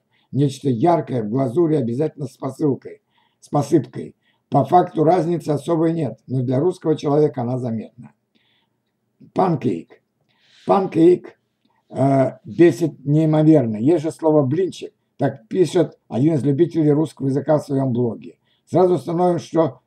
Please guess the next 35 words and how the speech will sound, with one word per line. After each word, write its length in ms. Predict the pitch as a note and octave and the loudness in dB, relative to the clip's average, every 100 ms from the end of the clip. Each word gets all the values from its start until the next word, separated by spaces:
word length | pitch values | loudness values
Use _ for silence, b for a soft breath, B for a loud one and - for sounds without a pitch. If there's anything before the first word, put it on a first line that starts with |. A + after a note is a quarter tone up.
| _ | _
панкейки 600 | F#3+ F#3+ C#3 C#3+ C#3+ D3+ | -4 -2 0 0 0 0
и 120 | C#3 | -2
наши 320 | C#3+ D#3 - | 0 -2 -2
блины — 380 | C#3 C3 C#3 F3 | -4 -2 -2 -2
это 160 | E3+ D3+ | -2 -4
два 240 | A#2+ D3+ | 0 2
разных 400 | D3 D3+ C3+ C#3+ _ _ | 2 0 -2 -10 _ _
блюда. 540 | F#2+ C3+ C#3 F#2 E2 _ _ - | -4 0 0 -2 -12 _ _ -8
Американский 680 | B2+ D3+ D3 F#3+ F#3+ - | 0 0 0 -4 -4 -4
собрат 400 | D#3 D#3 D3+ E3 D#3+ | 0 0 2 2 2
оладьев 460 | D3 F3+ C3+ A2+ _ _ _ | 0 0 -2 -6 _ _ _
по 140 | - C#3 | -2 -2
вкусу 400 | - F#3 F3 D#3+ | 0 -2 0 -2
более 340 | C#3 F3 E3+ | 0 2 0
пресный, 720 | - - D3 D#3 D3 - C3 | -2 -2 2 2 0 -2 -4
жарится 440 | A#2 E3 D#3+ - D3 | 0 0 0 -4 -4
на 160 | C#3 | -4
сухой 360 | C#3+ D3 D#3+ D3+ | -4 -4 0 -2
сковороде, 640 | - C#3+ C#3+ C#3+ C#3+ C#3 _ _ | -2 -4 -2 0 -2 -4 _ _
а 120 | A2 | -6
не 120 | A#2+ C3+ | -2 0
на 140 | C3 | 0
масле. 480 | B2 A2 - E2+ D#2+ _ _ - | -2 -4 -12 -20 -20 _ _ -4
При 140 | D3 | -2
этом 180 | F3 E3 | 0 0
для 140 | D3 | 0
приготовления 840 | C3+ G#2 D#3 C#3 D#3 D#3 F3+ F3 D#3+ | -2 -2 -2 0 0 2 2 0 -2
панкейков – 640 | D3+ C#3+ F#3 F3+ - G#2+ _ _ _ | -4 -4 4 2 2 -14 _ _ _
не 160 | - D#3+ | -4 -2
используется 640 | D3 - G3+ D#3+ D3 - | -2 0 0 2 0 0
дрожжевое 540 | C3+ C#3 B2+ C#3 C#3+ C#3 | -2 -2 -2 -2 -2 -2
тесто 400 | E3 F3 - D3 | -2 -2 -2 -2
и 60 | |
яичные 400 | C3+ C3+ C#3 C3+ | -2 -2 -4 -6
желтки. 500 | B2 C3 B2+ - B2 | -4 -4 -6 -14 -20